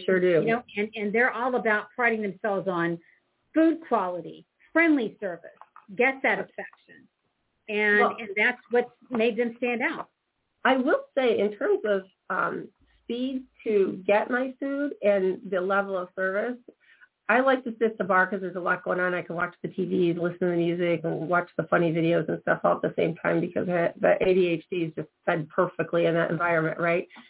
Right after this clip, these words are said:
Speaker 1: But I'll just order. Next thing you know, there's somebody coming up behind me with my food, and I'm like, "Whoa, already?" Like, I didn't get my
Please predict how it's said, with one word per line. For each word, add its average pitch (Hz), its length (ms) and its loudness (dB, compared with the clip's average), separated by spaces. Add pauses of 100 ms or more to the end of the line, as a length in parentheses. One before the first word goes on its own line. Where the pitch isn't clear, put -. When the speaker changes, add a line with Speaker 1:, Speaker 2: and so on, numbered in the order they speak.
(320)
Speaker 1:
But 262 180 2
I'll 330 240 2 (220)
just 302 200 0 (100)
order. 330 240 0
Next 285 240 -2
thing 285 100 -2
you 285 60 -2
know, 311 80 0
there's 277 160 -8
somebody 262 200 -8
coming 262 280 -4
up 226 100 -2
behind 247 380 -2
me 220 140 0
with 214 180 -6
my 196 300 -6
food, 285 340 2
and 220 80 2
I'm 208 120 0
like, 202 180 -2
"Whoa, 320 360 0
already?" 226 440 0
Like, 381 140 -4 (160)
I - 40 -4
didn't 262 220 -2
get - 120 -4
my 214 120 -2